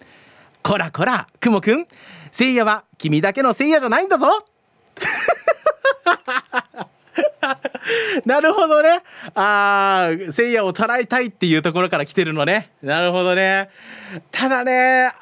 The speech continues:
あの、僕結構クモの巣に引っかかるタイプなんですよ。あの、本当に、あの、カチューシャのようにジョロウグモ頭につけてる時があるから、ひどいよ。<laughs> ありがとうございます。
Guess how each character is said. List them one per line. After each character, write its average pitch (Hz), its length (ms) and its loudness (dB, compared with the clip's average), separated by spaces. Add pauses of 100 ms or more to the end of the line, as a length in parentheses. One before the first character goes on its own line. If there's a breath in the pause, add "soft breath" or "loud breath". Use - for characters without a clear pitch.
あ 202 160 -4
の、 208 160 -4
僕 214 340 -8
結 - 260 -4 (100)
構 254 220 0
ク - 160 -6
モ 247 100 2
の 240 80 -2
巣 202 120 -2
に 151 120 -2
引 170 60 -2
っ 170 40 -8
か 202 120 -2
か 214 100 -2
る 190 80 -4
タ 196 140 -2
イ 202 60 -2
プ 175 120 -2
な 165 120 0
ん 147 60 -6
で 147 80 0
す - 120 -4
よ。 143 100 -4 (460 loud breath)
あ 170 160 -2
の、 156 400 2
本 285 220 0
当 285 180 -2
に、 254 320 0
あ 165 160 -2
の、 160 180 -2
カ 196 160 -4
チ 359 160 0
ュ 381 60 6
ー 370 40 2
シ - 100 -2
ャ 294 40 0
の 220 100 0
よ 180 240 2
う 165 40 0
に 160 220 0
ジ - 100 2
ョ 208 60 2
ロ 277 120 2
ウ 233 40 0
グ 226 80 0
モ 156 100 0
頭 190 220 -2
に - 80 -6
つ 180 80 -8
け 156 80 -8
て 220 120 -2
る 220 80 0
時 156 260 -4
が 160 60 -2
あ 160 40 0
る - 80 0
か 151 120 -2
ら、 127 160 -4 (300 loud breath)
ひ 214 220 2
ど 247 180 4
い 233 80 2
よ。 135 200 0
<laughs> - 60 -16 (1600 loud breath)
あ 196 80 -2
り 202 100 0
が 240 160 0
と - 140 -2
う 175 40 -4
ご 165 80 -2
ざ 160 140 0
い 139 60 -2
ま 135 160 -2
す。 - 140 -16